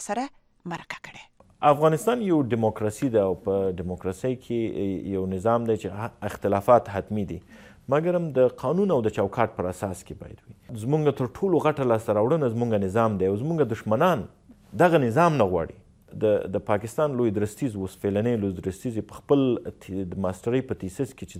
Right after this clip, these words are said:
Speaker 2: دلته یې په امریکا کې ترسره کړی، لیکلي دي چې د افغانستان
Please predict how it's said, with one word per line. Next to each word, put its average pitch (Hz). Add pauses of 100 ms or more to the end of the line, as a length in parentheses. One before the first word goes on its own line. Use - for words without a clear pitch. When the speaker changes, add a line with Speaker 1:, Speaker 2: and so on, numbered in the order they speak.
Speaker 2:
دلته 104
یې 98
په 90
امریکا 92
کې 92
ترسره 85
کړی، 156 (540)
لیکلي 156
دي 160 (460)
چې 110
د 107
افغانستان 110